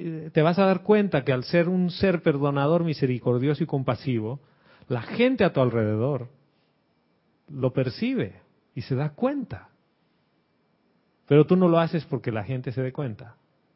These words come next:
Tú lo haces porque tú eres la presencia yo soy actuando en ese momento. O sea, es,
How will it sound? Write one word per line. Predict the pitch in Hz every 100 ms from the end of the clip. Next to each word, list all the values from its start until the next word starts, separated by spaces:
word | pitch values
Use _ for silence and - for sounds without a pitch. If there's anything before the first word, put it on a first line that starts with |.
| -
Tú | 143
lo | 139 120
haces | 120 - 135
porque | - 127 107 123
tú | - - 175 180
eres | 190 208 113 104 - _ -
la | 117
presencia | 120 104 120 120 123
yo | 113 107
soy | 117 107 104 - _
actuando | - 107 - 123 117
en | 110
ese | 104 110
momento. | 104 98 - - _ _ _ _ _ _ _ _ _ _ _ _ _ _ _ _
O | -
sea, | 123 156
es, | 175